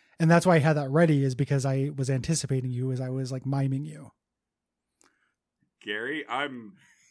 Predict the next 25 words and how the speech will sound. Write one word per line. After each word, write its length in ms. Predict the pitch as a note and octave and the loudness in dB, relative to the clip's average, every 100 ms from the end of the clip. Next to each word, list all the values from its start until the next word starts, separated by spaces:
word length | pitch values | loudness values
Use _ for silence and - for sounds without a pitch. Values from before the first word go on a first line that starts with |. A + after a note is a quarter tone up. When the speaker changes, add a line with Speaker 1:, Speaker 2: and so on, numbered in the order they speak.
| - | -18
Speaker 2:
pretty 260 | - B2 A#2+ | -10 -10 -10
fucked 340 | - A2 - G#2 | -12 -12 -10 -12
up 140 | G2 | -10
by 160 | G2+ F2+ | -10 -12
this 220 | F2+ - | -14 -14
revelation. 680 | E2+ D#2 C#2+ - - F#3 - | -14 -16 -20 -18 -14 -12 -8
Speaker 1:
<laughs> 60 | E5 D#5 G5 - A5 G#5+ - | -4 0 2 2 0 -2 -4
So 140 | - - A5 | -4 -8 -6
I'm 60 | G#3+ | -4
just 200 | A#3+ - | -2 -2
letting 160 | - - | -2 -4
you 160 | A#3 A3+ | -2 2
know, 240 | C4 G#3 | 2 0
man. 360 | D#3 D3+ F3+ G#3 | -2 -4 -6 -4
Speaker 2:
I'm 240 | C3+ E3+ F#3+ | -2 -2 -2
sitting, 260 | G#3 F#3+ | -4 0
Speaker 1:
You 60 | A3 | 2
should 140 | D#4+ | 4
try 180 | F#3 C4 | 6 6
Speaker 2:
I, 40 | D#4+ | 6
Speaker 1:
it. 60 | |
Speaker 2:
I, 60 | C#4 | 4
Speaker 1:
It's 100 | C4+ | 4
Speaker 2:
I 40 | |
wanna 100 | A3+ | 4